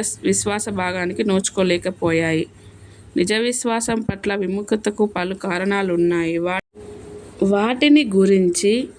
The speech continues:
తెలుసుకోవటం ఎంతైనా అవసరం. వాటిలో కొన్నింటిని ఇక్కడ పొందుపరుస్తున్నాము, తెలుసుకోండి. నిజ వి-, విశ్వాసం గురించి తెలియకపోవటం. నిజ విశ్వాసాలను గురించి తెలుసుకునే జిజ్ఞాస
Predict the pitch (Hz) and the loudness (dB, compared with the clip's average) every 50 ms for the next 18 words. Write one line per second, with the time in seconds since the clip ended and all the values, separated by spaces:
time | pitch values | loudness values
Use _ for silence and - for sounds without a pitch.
0 | - - - 190 196 214 214 - - - 240 214 202 196 196 226 - - - 180 | -10 -4 0 2 2 2 2 0 0 0 0 0 0 -2 -2 -4 -4 -2 0 0
1 | 190 196 196 214 208 208 214 233 - - 175 175 180 175 - 185 175 170 - - | 0 0 0 -2 -2 -2 -2 -4 -4 -4 -4 -4 -4 -6 -6 -6 -8 -8 -6 -6
2 | - 180 190 196 214 226 240 277 262 269 269 269 262 233 220 214 208 202 202 196 | -4 -2 -2 -2 -2 -2 -2 0 0 -2 -2 -2 -2 -2 0 0 -2 -2 -2 -2
3 | 240 254 247 208 - - 185 202 220 - 196 180 190 196 220 220 196 190 196 202 | 0 0 0 0 0 -4 -4 -4 -4 -2 -2 -2 0 0 -2 -2 -2 -2 -2 -4
4 | - - 175 175 175 175 170 175 233 254 - 214 180 180 - - - 175 170 165 | -4 -2 0 0 2 2 0 0 -2 -2 -2 -2 -2 -2 -4 -4 -2 0 2 2
5 | 165 160 - - - - - - - - - - - - - - - - - - | 2 0 -2 -6 -10 -20 -20 -20 -20 -20 -20 -20 -20 -20 -20 -20 -20 -20 -20 -14
6 | - - - 175 190 208 233 254 277 285 285 285 277 254 - - 220 214 - 254 | -6 -4 -2 0 0 0 0 2 0 0 0 -2 -4 -4 -2 0 0 0 0 0
7 | 247 240 240 247 247 233 226 214 208 202 190 185 190 - 226 226 220 185 180 185 | 0 0 0 -2 -4 -2 -2 0 0 0 -2 -2 0 0 0 0 0 -2 -2 -2
8 | 196 208 202 220 208 214 202 190 180 175 175 - 185 185 - - - - - - | -2 -2 -2 -2 -2 -2 0 0 0 -2 -2 -2 -2 -2 -4 -6 -10 -16 -20 -20
9 | - - - - - 180 185 220 226 240 247 247 - 254 247 240 240 247 233 226 | -20 -20 -8 -4 -2 0 2 2 2 2 0 0 0 0 0 0 0 0 -2 -2
10 | 226 226 226 220 208 202 196 196 190 190 - - 185 185 196 196 - - 220 220 | -2 -4 -4 -2 0 2 2 2 2 0 -2 -2 -2 -2 -2 -2 -2 0 0 2
11 | 220 220 196 190 - 180 180 170 175 208 208 208 202 208 208 220 247 277 | 2 0 0 -2 -2 -2 -2 -2 -2 -2 -2 -2 -2 0 0 2 2 0